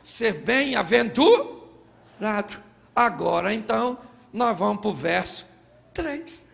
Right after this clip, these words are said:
Tua mulher. Olha só. Isso é sensacional. Arruma dinheiro, seja feliz. E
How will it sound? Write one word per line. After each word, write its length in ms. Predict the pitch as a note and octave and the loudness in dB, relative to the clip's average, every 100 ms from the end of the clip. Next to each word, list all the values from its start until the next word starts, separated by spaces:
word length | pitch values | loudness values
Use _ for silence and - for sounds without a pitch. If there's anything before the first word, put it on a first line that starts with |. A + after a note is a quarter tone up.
| _ - - _ _ _ _ _ _ _ _ _ _ _ _ _ - | _ -20 -20 _ _ _ _ _ _ _ _ _ _ _ _ _ 2
Tua 240 | C#4 C4+ A#3+ | 4 4 2
mulher. 480 | A3+ F#3+ E3 C#3+ C3 - - - - | 0 -4 -4 -6 -10 -16 -20 -12 -4
Olha 180 | A#3 | -2
só. 280 | G3 - - - - _ _ _ _ _ - | -2 -6 -10 -12 -16 _ _ _ _ _ -14
Isso 320 | - - A#5 | -12 -10 -12
é 60 | |
sensacional. 1500 | - - C#5+ A4+ - - D4+ D#4 - C#4+ A3 D#3+ F3+ C4 - - - - - - - - - - - - - - - - - | -12 -12 -10 -10 -12 -12 -14 -14 -18 -16 -16 -16 -16 -18 -18 -20 -20 -20 -20 -20 -20 -20 -20 -20 -20 -20 -20 -20 -20 -20 -20
Arruma 320 | - F#3+ A#3+ | -4 0 0
dinheiro, 560 | A#3+ A#3 A#3+ A3+ A#3 G#3 | 0 -2 0 2 2 0
seja 380 | - - G3 - | -4 -4 -2 -4
feliz. 1300 | - A#3 G#3 A3 - A5+ B5+ - - - - - - - - - - - - - - - - - - - | -6 -6 -2 0 -2 -4 -14 -16 -16 -16 -16 -18 -20 -20 -20 -20 -20 -20 -20 -20 -18 -18 -20 -20 -20 -14
E 480 | B3+ C#4 D4+ - - | -6 -6 -6 -12 -20